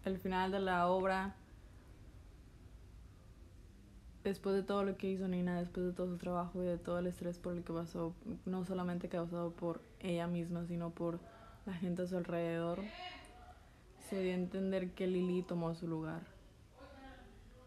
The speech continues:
lo que obviamente Nina llegó a tomar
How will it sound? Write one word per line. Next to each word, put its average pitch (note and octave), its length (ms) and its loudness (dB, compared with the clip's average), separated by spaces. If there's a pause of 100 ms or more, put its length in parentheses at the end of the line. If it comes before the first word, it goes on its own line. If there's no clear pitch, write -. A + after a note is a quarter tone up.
(560)
lo F#3 220 0
que F3 320 2
obviamente F3+ 760 2
Nina F3 380 2
llegó E3+ 220 2
a E3 60 0
tomar E3 420 0